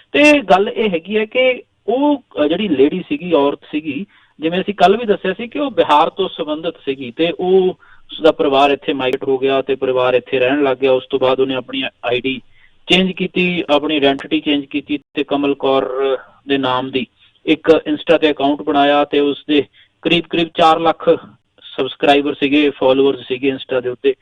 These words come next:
ਤੇ ਉਹ ਅਸ਼ਲੀਲ ਕੰਟੈਂਟ ਜਿਹੜਾ ਉਹ ਪਾਉਂਦੀ ਸੀਗੀ। ਹਾਲਾਂਕਿ ਅੰਮ੍ਰਿਤਪਾਲ ਮਹਿਰੋਂ ਦੇ ਵੱਲੋਂ ਉਹਨੂੰ ਪਹਿਲਾਂ ਵੀ ਕਿਹਾ ਗਿਆ ਸੀ, ਵਾਰਨਿੰਗ ਦਿੱਤੀ ਗਈ ਸੀ ਕਿ ਜਾਂ ਤਾਂ ਆਪਣਾ ਨਾਮ ਬਦਲ ਲਾ, ਪੰਜਾਬੀ ਵਾਲਾ ਨਾਂ ਰੱਖੋ, ਜਾਂ ਫਿਰ ਤੁਸੀਂ ਅਜਿਹਾ ਕੰਟੈਂਟ ਨਾ ਪਾਓ। ਤੇ ਉਹ ਉਹਨਾਂ ਨੇ,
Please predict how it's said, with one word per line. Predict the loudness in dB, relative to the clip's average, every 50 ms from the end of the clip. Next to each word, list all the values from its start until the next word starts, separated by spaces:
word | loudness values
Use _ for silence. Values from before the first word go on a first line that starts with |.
| _ -20 -20 _ _ _
ਤੇ | 2 4
ਉਹ | 4 4 4
ਅਸ਼ਲੀਲ | 2 0 0 0 0 0 0
ਕੰਟੈਂਟ | 0 0 0 2 2 2 2 2 -2 -6
ਜਿਹੜਾ | -6 -4 -2 0
ਉਹ | 0 -2
ਪਾਉਂਦੀ | -2 -6 -8 -8 -10 -10
ਸੀਗੀ। | -12 -12 -4 -2 0
ਹਾਲਾਂਕਿ | 2 2 0 2 2 2
ਅੰਮ੍ਰਿਤਪਾਲ | 2 2 0 -4 -4 -4 -4 -4 -2 0
ਮਹਿਰੋਂ | 0 2 2 2 2 0 -2 -6 -8 -8 -6
ਦੇ | -6 -2
ਵੱਲੋਂ | -2 0 0 0 0
ਉਹਨੂੰ | -2 -6 -4
ਪਹਿਲਾਂ | -2 0 2 2 2 0
ਵੀ | 0
ਕਿਹਾ | -4 -6 -4 -4 -4
ਗਿਆ | -4 -4 -6 -6
ਸੀ, | -8 -6
ਵਾਰਨਿੰਗ | -4 -2 -2 -4 -4 -8 -12 -14
ਦਿੱਤੀ | -14 -14 -14 -16 -10 -8
ਗਈ | -8 -8 -8 -14
ਸੀ | -20 -20 _ _ _ _ _ _ _ _
ਕਿ | 2 4
ਜਾਂ | 6 6 4 4
ਤਾਂ | 6 4
ਆਪਣਾ | 4 4 2 0 2
ਨਾਮ | 2 2 2 2 2
ਬਦਲ | 2 2 2 2 2 4
ਲਾ, | 4 6 6 4 2 0 -6 -10 -14 _ _ -8
ਪੰਜਾਬੀ | -2 0 0 0 2 2 2 4
ਵਾਲਾ | 4 4 2
ਨਾਂ | 2 0 0 0
ਰੱਖੋ, | 0 -2 -4 -2 0 0 2
ਜਾਂ | 2 2 0 0 -2
ਫਿਰ | -2 -4 -4
ਤੁਸੀਂ | -4 -8 -12 -10 -8 -6 -6 -6 -8 -10 -16 -20 -20 _ _ 0 4
ਅਜਿਹਾ | 4 6 6 6 4
ਕੰਟੈਂਟ | 2 0 0 2 0 0 0 -2 -6
ਨਾ | -8 -8 -8
ਪਾਓ। | -6 -6 -6 -6 -8 -14 _ _
ਤੇ | 4 4 4 4 2
ਉਹ | -2
ਉਹਨਾਂ | -2 0 2 4 4 4
ਨੇ, | 2 0 -2 -4 -4